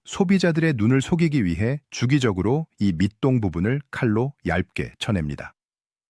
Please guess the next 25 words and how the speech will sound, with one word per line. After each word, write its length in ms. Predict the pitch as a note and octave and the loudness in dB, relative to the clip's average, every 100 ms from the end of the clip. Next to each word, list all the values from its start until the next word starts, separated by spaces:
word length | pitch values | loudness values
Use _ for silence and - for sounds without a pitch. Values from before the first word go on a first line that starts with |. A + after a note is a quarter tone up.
| _ | _
마치 520 | F2+ - - F2+ C#3 B2 | -4 -2 -2 -2 -2 -2
우리가 240 | F#2 F2+ | -2 -2
손톱이 440 | - C#3 - C3+ A2+ | 0 -2 0 0 0
자라면 520 | E2+ D2+ G2+ D#2 - - | -2 -2 -2 -2 -6 -6
깎아내듯이 680 | C3 - D3+ A2+ E2+ - | -6 -2 0 0 -2 -4
말이죠. 320 | D#2+ D2 - C2 - _ _ _ - | -6 -6 -8 -10 -14 _ _ _ -4
그래서 320 | A2+ G#2+ C#3 | 0 2 0
단면이 560 | - - G#2 G#2+ B2+ D#3+ | -2 0 2 4 2 -2
아주 260 | - - C3 | -4 -4 -2
깨끗하고 720 | - F3+ G3 - G2 A#2+ D3+ - | -2 -2 -2 -2 -2 0 -2 -4
새 180 | - | -2
것처럼 460 | D3+ D3+ - C3 B2+ | 0 0 -2 -2 0
보이는 340 | G#2 G#2 G2+ F2 | 0 0 0 -2
것입니다. 640 | D2+ F2 D2+ D2+ C2+ - _ _ _ _ | -4 -4 -4 -6 -8 -14 _ _ _ _
반대로 640 | - F#2 F2+ F#2 A#2+ C2+ - _ - | -2 0 0 0 -2 -4 -12 _ -6
밭에서 420 | G2+ - C#3 C#3+ | -2 0 0 0
갓 240 | A2+ - | -2 -2
뽑아온 480 | C3 A#2+ A2 C#3+ E3 | -2 0 0 0 -2
싱싱한 580 | - F3+ E3 D#3 D3 C#3 | -2 0 0 0 0 -2
김장용 580 | - A2+ A2+ G#2+ G#2+ G2+ | 0 0 2 2 0 0
배추는 500 | F2+ - A#2 D3+ D#3+ - - _ | -4 -2 0 0 -2 -6 -20 _
농부님이 720 | G2+ G#2+ A#2+ A2 F2+ B2+ D2+ - _ | 0 2 2 2 2 0 -4 -10 _
밭에서 420 | - G2 B2+ C3 | -6 -2 -2 0
나시나 500 | G#2+ E2+ E2+ C#2 C2 _ _ _ | -2 -2 -4 -6 -8 _ _ _
칼로 320 | - D3 | -2 0